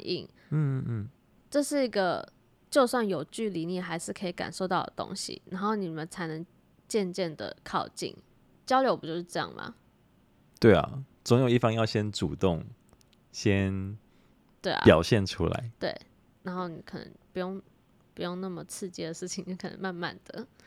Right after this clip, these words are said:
Speaker 2: 或者是说也可以抱持一个开放的心态吧，因为有的时候，譬如说，我现在在跟你讲心事，结果对方就敷衍了，我就觉得：“哇，好伤心哦。”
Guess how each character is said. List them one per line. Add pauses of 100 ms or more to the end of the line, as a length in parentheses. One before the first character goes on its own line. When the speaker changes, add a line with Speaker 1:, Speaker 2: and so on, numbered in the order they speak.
(280)
Speaker 2:
或
者
是
说
也
可
以
抱
持
一
个 (260)
开
放
的
心
态
吧，
因
为
有
的
时
候，
譬
如
说， (760)
我
现
在
在
跟
你
讲
心
事，
结
果
对
方
就
敷
衍
了，
我
就
觉
得
：“哇，
好
伤
心
哦。”